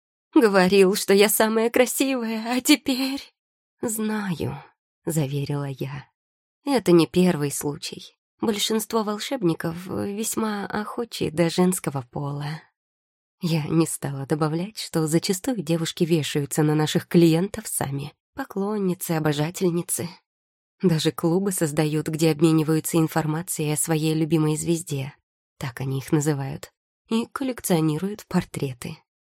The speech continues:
А ещё подкарауливают своих кумиров повсюду, кричат, визжат, просят автографы. И этим, кстати говоря, очень мешают работать. "Но как же ребёнок?" — с надеждой задала вопрос собеседница.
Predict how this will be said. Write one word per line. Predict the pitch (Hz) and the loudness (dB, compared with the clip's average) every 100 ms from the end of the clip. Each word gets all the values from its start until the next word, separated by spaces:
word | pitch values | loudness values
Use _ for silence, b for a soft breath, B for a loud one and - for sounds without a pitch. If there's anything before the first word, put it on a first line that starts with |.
| _ | _
А | - | -8
ещё | 226 220 - 311 - _ _ | -6 -4 -6 -10 -12 _ _
подкарауливают | - - 262 262 254 170 139 135 143 - | -6 -4 -6 -6 -6 -6 -6 -4 -4 -6
своих | - - 165 156 | -4 2 2 2
кумиров | - 180 143 143 - | 6 6 6 -2 -2
повсюду, | 180 - 262 226 151 - _ | -2 0 -4 -4 -4 -8 _
кричат, | 254 226 - 226 254 | -2 0 0 -4 4
визжат, | 185 151 175 185 - | 4 4 0 -2 2
просят | 185 170 175 147 | 2 4 0 -2
автографы. | - - - 143 - 156 _ _ _ | -6 -8 -8 -8 -8 -8 _ _ _
И | - 170 - | 0 0 -2
этим, | 226 - 139 | -6 -4 -6
кстати | - 135 143 | -6 -6 0
говоря, | 151 165 170 | 4 6 4
очень | 190 220 | 4 4
мешают | 208 202 - 175 226 - | 4 4 0 -2 -2 -2
работать. | 202 160 139 131 - - - - _ _ _ _ _ _ _ _ | 0 0 -2 -6 -10 -10 -12 -14 _ _ _ _ _ _ _ _
"Но | 285 226 190 220 - - | 0 0 -2 -10 -12 -6
как | 240 190 | -2 -2
же | 196 - | 0 0
ребёнок?" — | 202 180 226 240 240 254 - - _ _ _ _ | 0 -2 -2 -2 -6 -12 -14 -20 _ _ _ _
с | - - | -12 -6
надеждой | 143 131 151 151 156 151 | -4 -2 -2 -4 -6 -8
задала | 147 156 151 147 | -2 0 2 0
вопрос | 147 147 151 170 | -2 -4 -6 -6
собеседница. | - 160 156 - 135 - - - | -4 -4 -4 -4 -6 -8 -6 -6